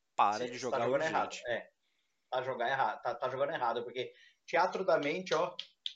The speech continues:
Speaker 1: Para urgente de
Speaker 2: Parou,
Speaker 1: jogar.
Speaker 2: parou,
Speaker 1: Aliás,
Speaker 2: parou, parou.
Speaker 1: já devia ter parado, né? Você já, você tá assistindo esse vídeo aí, vai arrumar o que fazer, vai trabalhar, né, amigo?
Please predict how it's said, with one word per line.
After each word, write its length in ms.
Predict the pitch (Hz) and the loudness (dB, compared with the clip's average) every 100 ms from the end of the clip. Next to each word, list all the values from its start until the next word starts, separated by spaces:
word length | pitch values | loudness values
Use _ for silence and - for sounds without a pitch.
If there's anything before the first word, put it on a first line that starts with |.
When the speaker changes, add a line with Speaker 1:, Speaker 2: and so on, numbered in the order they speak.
| _ - - _ - _ _ _ - | _ -20 -20 _ -20 _ _ _ -10
Speaker 1:
Para 400 | 85 90 95 - | -8 -8 -10 -14
urgente 460 | - 101 90 92 - | -16 -16 -14 -14 -10
de 60 | 95 | -4
Speaker 2:
Parou, 200 | 120 113 | -2 -2
Speaker 1:
jogar. 160 | 113 | -2
Speaker 2:
parou, 60 | 220 | -2
Speaker 1:
Aliás, 240 | 143 185 | 0 0
Speaker 2:
parou, 220 | 117 113 | 0 -2
parou. 160 | 131 117 | -4 -4
Speaker 1:
já 140 | 190 | -2
devia 220 | 196 127 160 | -4 -6 -8
ter 140 | - | -12
parado, 420 | - 160 110 107 | -6 -2 -2 -4
né? 100 | 113 | -10
Você 140 | 113 151 | -10 -8
já, 340 | 214 214 107 _ _ | -8 -6 -6 _ _
você 100 | - | -16
tá 100 | 139 | -10
assistindo 240 | 226 - 226 | -10 -8 -12
esse 180 | - 139 | -10 -10
vídeo 300 | 139 147 120 | -10 -6 -6
aí, 120 | - _ _ _ | -6 _ _ _
vai 200 | 90 113 | -6 -4
arrumar 240 | 208 311 | -4 -4
o 40 | 320 | -6
que 80 | |
fazer, 400 | - 320 208 131 | -6 -6 -4 -6
vai 160 | 143 113 | -4 -4
trabalhar, 540 | - 196 277 254 95 | -4 -6 -6 -6 -6
né, 100 | 139 | -8
amigo? 340 | 214 104 85 | -10 -12 -14